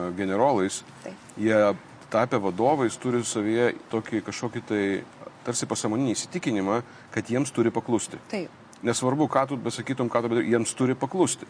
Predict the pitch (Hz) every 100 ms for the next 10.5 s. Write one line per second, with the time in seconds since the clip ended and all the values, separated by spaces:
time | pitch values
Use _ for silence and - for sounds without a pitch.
0 | - 202 - - 123 120 110 139 117 101
1 | - 127 139 120 123 - 110 101 131 127
2 | 113 120 113 110 113 127 160 381 - -
3 | - - 285 - - - 113 113 - 208
4 | - 147 156 - 160 123 107 160 160 135
5 | 139 120 170 139 135 139 135 127 165 135
6 | 123 131 135 123 147 160 156 131 123 143
7 | 139 101 139 190 190 139 98 73 - -
8 | - - 175 131 120 - 147 123 127 120
9 | 104 73 92 135 113 104 143 123 135 113
10 | 92 110 330 359 -